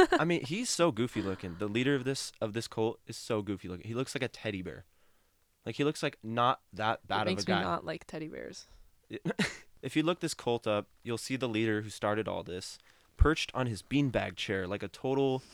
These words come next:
Speaker 1: <laughs>
Speaker 2: guru.
Speaker 1: He would have a beanbag chair.
Speaker 2: Yeah, it's so goofy. So this self-proclaimed messiah is Shoko Asahara. Born in nineteen fifty-five into a large and poor family who made tatami, which are these mats for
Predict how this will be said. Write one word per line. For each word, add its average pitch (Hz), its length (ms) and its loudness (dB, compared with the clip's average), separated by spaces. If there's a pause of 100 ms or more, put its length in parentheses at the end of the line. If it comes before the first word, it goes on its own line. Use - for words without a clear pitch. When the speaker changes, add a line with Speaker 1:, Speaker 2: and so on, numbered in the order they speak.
(240)
Speaker 1:
<laughs> 196 380 -12
Speaker 2:
guru. 220 400 4
Speaker 1:
He 208 100 4
would 185 180 2
have 180 140 0
a 180 80 -4
beanbag 175 420 -6
chair. 185 360 -2 (640)
Speaker 2:
Yeah, 139 260 4
it's 131 180 -2
so 175 280 2
goofy. 139 500 -2 (260)
So - 120 0
this 160 180 2
self-proclaimed 120 880 2
messiah 104 480 2
is 101 140 -6
Shoko 139 500 2
Asahara. 101 580 -2 (680)
Born 135 220 4
in 147 100 2
nineteen 139 320 0
fifty-five 104 720 0
into 104 260 -6
a - 20 -4
large 113 380 0
and 104 160 -8
poor 113 220 2
family 101 460 -2 (360)
who 110 120 -6
made 104 380 0 (120)
tatami, 117 500 -2
which 117 180 -6
are 101 80 -2
these 95 160 -6
mats 95 380 -2
for 92 380 -6